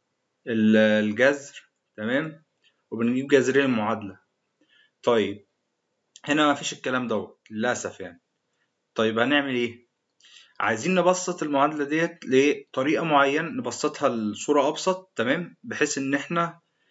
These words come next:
آه، نقدر نحلها بطريقة مباشرة. طيب، هنبسطها إزاي؟ هنعمل حاجة اسمها تعويض. هنشيل الإكس ونحط مكانها إيه؟ تعويض. ده التعويض اللي إحنا هنحطه.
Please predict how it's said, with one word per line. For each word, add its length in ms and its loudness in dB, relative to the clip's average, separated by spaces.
آه، 340 2
نقدر 380 2
نحلها 600 -2
بطريقة 360 0
مباشرة. 440 -4
طيب، 320 -4
هنبسطها 560 -2
إزاي؟ 440 0
هنعمل 360 2
حاجة 220 -4
اسمها 260 -6
تعويض. 440 -4
هنشيل 400 -2
الإكس 400 0
ونحط 360 -2
مكانها 300 -2
إيه؟ 280 0
تعويض. 380 -2
ده 100 0
التعويض 340 2
اللي 120 -4
إحنا 140 -8
هنحطه. 380 -14